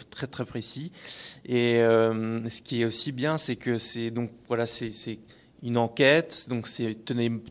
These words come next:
tenez, te-, tambour battant, pardon. Et, euh, il, tout ça avec une plume assez fine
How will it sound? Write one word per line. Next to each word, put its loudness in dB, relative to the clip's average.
tenez, 0
te-, -6
tambour 0
battant, 0
pardon. -4
Et, 2
euh, 4
il, -6
tout -10
ça 4
avec -2
une 0
plume -6
assez -2
fine -4